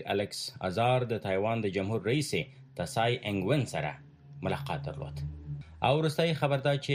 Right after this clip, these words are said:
د ترکیې بحري ځواکونو اعلان کړی دی چې د مدیترانې بحیرې په ختیځه برخه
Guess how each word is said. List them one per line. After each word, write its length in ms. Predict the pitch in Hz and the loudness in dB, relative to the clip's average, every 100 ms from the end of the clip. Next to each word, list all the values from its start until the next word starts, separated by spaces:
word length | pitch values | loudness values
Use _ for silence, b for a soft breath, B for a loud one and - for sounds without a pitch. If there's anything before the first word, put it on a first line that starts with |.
| 135 | 2
د 40 | 120 - | 0 -2
ترکیې 360 | 104 123 135 | -4 0 0
بحري 240 | 104 107 139 | 2 0 0
ځواکونو 320 | 107 98 113 110 | 0 0 0 0
اعلان 280 | 95 101 123 | 2 0 0
کړی 200 | 123 123 | 0 2
دی 80 | 120 117 | 0 -2
چې 100 | 120 110 98 | -2 -2 0
د 120 | 98 98 | 2 2
مدیترانې 560 | 90 87 90 90 110 117 107 | 0 0 0 0 0 0 0
بحیرې 320 | 101 101 107 - | 0 0 -2 -4
په 60 | 95 | -6
ختیځه 320 | 92 110 98 90 | -6 -4 0 0
برخه 240 | 104 110 | -2 -4